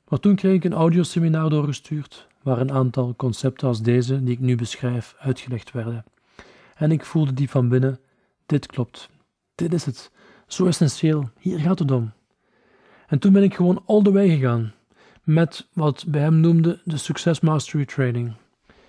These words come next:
Alles opgegeven, enkel nog focus hierop. Zo werkt het nu eenmaal.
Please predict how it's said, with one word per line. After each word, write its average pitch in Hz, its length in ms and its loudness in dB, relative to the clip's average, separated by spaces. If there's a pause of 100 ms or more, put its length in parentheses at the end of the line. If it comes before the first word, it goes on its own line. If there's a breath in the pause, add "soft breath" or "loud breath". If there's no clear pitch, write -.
(360 soft breath)
Alles 180 360 2
opgegeven, 139 760 -2
enkel 175 360 2
nog 156 220 0
focus 151 420 -2
hierop. 135 600 -2 (640)
Zo 175 200 0
werkt 180 240 0
het 170 80 -4
nu 147 140 2
eenmaal. 113 400 -2